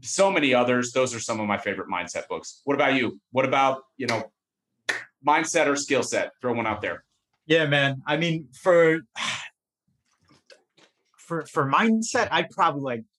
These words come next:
Speaker 2: you just rattled off most of them, right? I would say Think
Speaker 1: <laughs>
Speaker 2: and Grow Rich, maybe.
Speaker 1: Oh, that's a good one.
Speaker 2: Put that in there. Napoleon Hill, just as, like, a starter, right? Um, I like that book.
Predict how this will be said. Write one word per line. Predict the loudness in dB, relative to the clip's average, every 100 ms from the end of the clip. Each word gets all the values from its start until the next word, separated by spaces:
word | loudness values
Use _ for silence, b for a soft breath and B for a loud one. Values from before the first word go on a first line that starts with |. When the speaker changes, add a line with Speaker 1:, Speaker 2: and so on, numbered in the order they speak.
| 0
Speaker 2:
you | 2
just | 4 2
rattled | 2 2 4
off | 2 0
most | 0 -2 -2
of |
them, | -8 0
right? | 0 2
I |
would | 2 2
say | 0
Think | 0 0 -2 -2
Speaker 1:
<laughs> |
Speaker 2:
and | -4
Grow | 2 2
Rich, | 4 2 2 0
maybe. | 0 2 4
Speaker 1:
Oh, | 4
that's | 2 0
a |
good | -2 -2
one. | -2
Speaker 2:
Put | 0
that | 0
in | 0
there. | 2 0 0
Napoleon | -8 -4 0 2 2
Hill, | 2 0 0 _ _ _ _ _ _
just | -4 0
as, | 0 2
like, | 2
a | 0
starter, | -2 0 2 2 0
right? | 0 0 -2 -4
Um, | -4 0 -2 -4 -8 _ _ _
I | 0
like | 2 2 2
that | 0 2
book. | 4 2